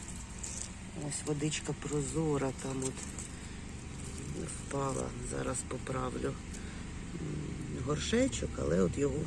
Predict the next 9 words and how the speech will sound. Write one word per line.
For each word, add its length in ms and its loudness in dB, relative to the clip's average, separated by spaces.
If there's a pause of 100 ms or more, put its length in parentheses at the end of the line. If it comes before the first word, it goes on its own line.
(100)
видно. 460 2 (640)
Вода 360 4 (1800)
прозора, 840 0 (260)
нічого 400 0
з 80 -2
нею 220 4
не 160 4
робиться. 560 2 (1300)
Тому, 380 4